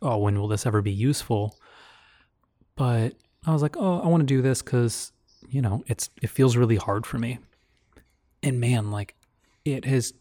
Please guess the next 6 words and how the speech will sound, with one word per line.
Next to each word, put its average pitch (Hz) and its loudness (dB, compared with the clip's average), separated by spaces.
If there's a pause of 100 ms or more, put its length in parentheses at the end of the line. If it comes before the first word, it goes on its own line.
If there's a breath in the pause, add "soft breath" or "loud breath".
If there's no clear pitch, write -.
carried 120 2
over 104 0 (1000 soft breath)
so 110 0
much. - -6
Like, 120 -2
I, 120 2